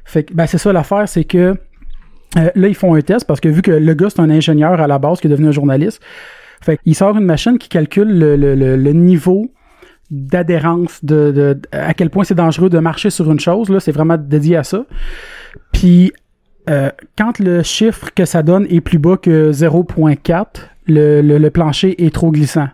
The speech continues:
Le plancher est présentement, tu sais, mettons, quand c'est sec, il est à point zéro quarante et un, ce qui est très, très limite.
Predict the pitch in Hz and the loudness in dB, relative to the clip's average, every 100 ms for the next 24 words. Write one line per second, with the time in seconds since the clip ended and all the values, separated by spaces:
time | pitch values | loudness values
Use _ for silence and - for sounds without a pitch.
0 | _ 151 147 165 147 196 - 160 151 147 | _ -4 -2 -2 -2 -4 -2 -2 -2 0
1 | 165 170 - 156 143 160 156 156 139 202 | 0 0 0 -2 0 0 0 -2 -2 -2
2 | 165 147 143 - 180 175 156 160 165 151 | -2 -2 -2 -2 0 0 0 -2 -2 -2
3 | 151 143 143 143 - - - - - 151 | -2 -2 -2 -4 -8 -20 -20 -20 -6 -4
4 | 135 - 170 - 175 165 151 151 196 - | -2 -4 -4 -4 -2 0 0 2 0 -4